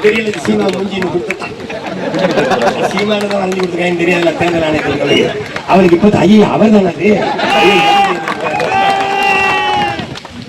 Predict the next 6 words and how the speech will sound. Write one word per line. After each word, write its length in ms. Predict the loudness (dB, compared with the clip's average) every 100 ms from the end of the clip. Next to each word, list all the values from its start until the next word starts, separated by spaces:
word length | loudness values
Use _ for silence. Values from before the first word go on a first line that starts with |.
| -14 -14 -16 -16 -16 -18 -18 -16 -2
சீமான் 380 | 0 0 0 -2
சின்னம் 220 | -4 -4
இல்ல, 100 | -6 -4
சீமானே 340 | -2 -2 -2 -4
தான் 180 | -6 -6
சின்னம். 320 | -4 -4